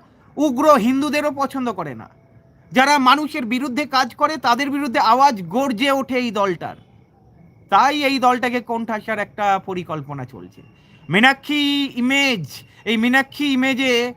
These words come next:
গলায় কাটার মতো বাজছে দুটো দলের।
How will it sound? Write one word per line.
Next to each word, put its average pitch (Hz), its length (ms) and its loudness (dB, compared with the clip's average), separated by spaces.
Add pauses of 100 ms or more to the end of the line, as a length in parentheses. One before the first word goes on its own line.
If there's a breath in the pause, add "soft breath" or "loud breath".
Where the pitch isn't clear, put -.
(140)
গলায় 226 440 2
কাটার 220 420 -2
মতো 220 240 -6
বাজছে 208 340 -2
দুটো 185 280 -6
দলের। 165 340 -6